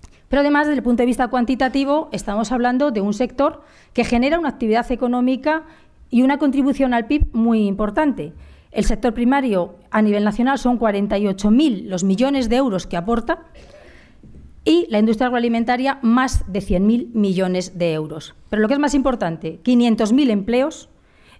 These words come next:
con un treinta y siete por ciento de tasa de empleo femenina y un treinta por ciento de tasa de empleo joven. Por lo tanto,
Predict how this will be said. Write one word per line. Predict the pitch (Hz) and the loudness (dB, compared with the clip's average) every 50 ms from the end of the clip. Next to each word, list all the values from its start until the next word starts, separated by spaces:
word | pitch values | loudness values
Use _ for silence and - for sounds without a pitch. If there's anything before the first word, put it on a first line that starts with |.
| - - - _ _ _ | -20 -20 -20 _ _ _
con | - 240 254 311 | -2 0 2 2
un | 359 | 2
treinta | 339 359 359 311 - | 2 2 2 2 2
y | 320 269 | 2 2
siete | - 302 247 302 254 | 2 0 -2 -4 -2
por | 285 285 254 | -2 -2 -2
ciento | - 311 320 311 - 226 | 0 0 0 0 0 -2
de | 202 208 | -4 -2
tasa | 208 294 294 - - 202 | 0 -2 -2 0 0 -2
de | 190 | -2
empleo | 202 190 - 339 311 - 180 | -2 -2 0 -2 -2 -2 -2
femenina | - 302 302 247 220 214 233 233 240 254 262 254 - - - - | -2 0 0 0 0 2 2 2 2 0 -2 -4 -10 -16 -8 -2
y | 220 202 | -2 0
un | 202 208 | 0 0
treinta | 208 302 339 330 - 302 233 | 0 0 0 2 0 -2 -2
por | 220 214 190 | -2 -2 0
ciento | 247 240 233 226 262 | 0 0 0 0 0
de | 233 196 175 | 0 0 0
tasa | - 220 214 208 - 240 - - | 0 -2 -2 0 0 -2 -2 -2
de | 180 175 | -4 -4
empleo | 175 180 175 190 190 190 190 190 - | -4 -2 -2 0 0 0 0 -2 -6
joven. | - - - - 170 131 135 135 - - - - - - - - - - - - - - - | -4 0 2 2 2 2 -2 -6 -10 -14 -20 -20 -20 -20 -20 -20 -20 -20 -20 -20 -20 -12 -2
Por | - - - | 2 2 2
lo | 302 | 2
tanto, | - 311 320 320 311 339 339 349 349 | 2 -6 -6 -6 -4 -4 -4 -4 -4